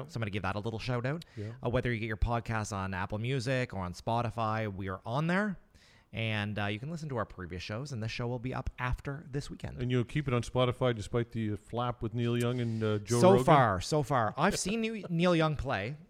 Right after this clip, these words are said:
Speaker 1: And,
Speaker 2: Yes,
Speaker 1: you
Speaker 2: me
Speaker 1: know,
Speaker 2: too, a number of times.
Speaker 1: uh, you know, he is an excellent performer.
Speaker 2: You ever listen to Joe Rogan?
Speaker 1: Uh, I haven't,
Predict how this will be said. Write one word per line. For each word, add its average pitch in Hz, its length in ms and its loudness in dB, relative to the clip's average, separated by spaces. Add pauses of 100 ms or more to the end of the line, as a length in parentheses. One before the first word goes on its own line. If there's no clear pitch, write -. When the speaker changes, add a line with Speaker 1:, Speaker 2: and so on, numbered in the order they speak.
(480)
Speaker 1:
And, 139 220 2
Speaker 2:
Yes, 135 140 2
Speaker 1:
you - 60 -4
Speaker 2:
me 160 60 6
Speaker 1:
know, 156 100 4
Speaker 2:
too, 139 120 4
a - 40 4
number 120 260 0
of 98 80 -8
times. 95 440 -6
Speaker 1:
uh, 113 480 -2
you 135 140 -8
know, 127 140 -2
he 135 400 -6
is 135 160 -2
an 120 80 -2
excellent 127 340 -6
performer. 120 540 -4 (200)
Speaker 2:
You 127 140 -2
ever 135 100 0
listen 135 220 0
to 123 60 2
Joe 117 180 4
Rogan? 135 380 4 (240)
Speaker 1:
Uh, 127 400 -2
I 143 180 2
haven't, 139 540 0